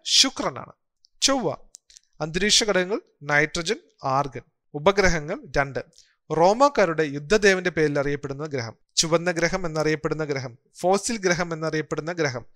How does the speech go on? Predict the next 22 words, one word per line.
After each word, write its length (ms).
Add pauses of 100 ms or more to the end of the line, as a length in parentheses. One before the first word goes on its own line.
(400)
തുരുമ്പിച്ച 400
ഗ്രഹം 420
എന്നറിയപ്പെടുന്ന 540
ഗ്രഹം, 340 (500)
ഡെയ്മോസ്, 720 (340)
ഫോബോസ് 720 (120)
എന്നീ 200
രണ്ട് 300 (120)
ഉപഗ്രഹങ്ങളുള്ള 720
ഗ്രഹം, 380 (360)
കാൾ 220
സാഗൻ 400
സ്മാരകം 580
സ്ഥിതി 320
ചെയ്യുന്ന 320
ഗ്രഹം, 360 (420)
അന്തർഗ്രഹങ്ങളിൽ 960
സൂര്യനിൽ 500
നിന്നും 340 (120)
ഏറ്റവും 480
അകലെയുള്ള 400
ഗ്രഹം, 340